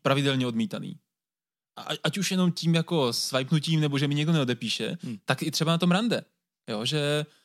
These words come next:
Speaker 1: jedna z věcí, co pro mě byla hrozně překvapivá, je, že je to, že je, pokaždý je to rande naslepo, prostě, jak svině. A i když tam má ten člověk, už jsem se naučil, že jako jednu fotku nebrat,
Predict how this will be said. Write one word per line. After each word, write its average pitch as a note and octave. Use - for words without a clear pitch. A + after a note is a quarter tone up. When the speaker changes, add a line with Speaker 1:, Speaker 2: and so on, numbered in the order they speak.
Speaker 1:
jedna C#3
z D3
věcí, D#3
co E3+
pro E3+
mě E3
byla D#3+
hrozně D#3+
překvapivá, D#3+
je, D#3+
že D#3+
je D#3
to, E3
že C3
je, C3
pokaždý B2+
je A#2+
to A#2
rande A2+
naslepo, A2+
prostě, -
jak A2+
svině. C#3
A C3
i C3+
když D3+
tam -
má D3+
ten E3
člověk, D3
už D#3+
jsem F3+
se F3+
naučil, D#3+
že D#3
jako D3
jednu C3+
fotku -
nebrat, A#2+